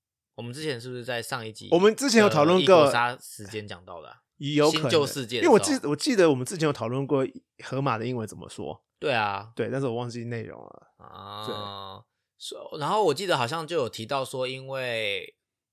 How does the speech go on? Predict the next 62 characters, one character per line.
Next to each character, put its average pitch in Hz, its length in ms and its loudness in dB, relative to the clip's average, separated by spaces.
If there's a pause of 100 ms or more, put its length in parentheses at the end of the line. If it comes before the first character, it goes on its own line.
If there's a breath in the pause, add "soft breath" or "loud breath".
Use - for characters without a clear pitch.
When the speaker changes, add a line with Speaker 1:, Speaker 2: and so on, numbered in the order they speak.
(120)
Speaker 1:
他 131 300 -4
们 123 160 -10
没 107 80 -12
有 107 100 -12
什 107 100 -14
么 95 100 -16
天 101 260 -14
敌， 92 160 -18
然 95 120 -18
后 107 300 -10
又 107 220 -6
蛮 92 280 -16
会 101 220 -12
生 92 380 -16
的， 85 140 -18
所 - 180 -16
以 104 100 -12
很 101 160 -16
容 98 180 -14
易 110 140 -12
会， 104 380 -8 (420)
呃， 92 720 -12 (160)
繁 113 220 -10
衍 120 120 -6
的 101 120 -4
很 95 140 -14
多。 92 360 -18 (960)
Speaker 2:
好 117 240 -4
像 156 180 2
有， 120 120 -8
我 135 80 -2
已 - 40 -2
经 143 80 0
忘 147 160 2
记 135 100 -4
我 113 80 -4
什 - 100 -12
么 113 60 -6
时 120 40 -8
候 131 40 -6
讨 120 100 -10
论 101 120 -8
过 131 80 -4
它。 - 20 -2
Speaker 1:
对， - 20 -2
然 127 60 -2
后 113 60 0
我 82 60 -4
还 110 120 -2
想， 107 260 -6
我 113 80 -8
还 120 100 2
记 139 140 -4
得 135 100 0
我 123 60 2
还 123 80 0
讲 110 180 -6
过 123 140 -6
什 107 100 -10
么 101 140 -8
台 113 100 -8
北， 113 100 -6